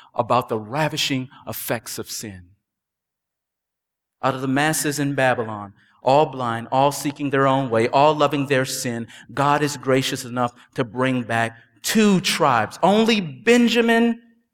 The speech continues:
and Judah. That's what verse five says. Only Benjamin and Judah came back. What happened to the other ten?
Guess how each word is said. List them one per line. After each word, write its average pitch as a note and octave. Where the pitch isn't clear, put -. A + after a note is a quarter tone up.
and F3
Judah. C#3+
That's G#3+
what A#3
verse B3+
five A#3
says. E3+
Only A#3+
Benjamin C4+
and G#3+
Judah G#3
came D#3
back. B2
What A3+
happened G#3
to G#3
the F#3+
other D#3+
ten? B2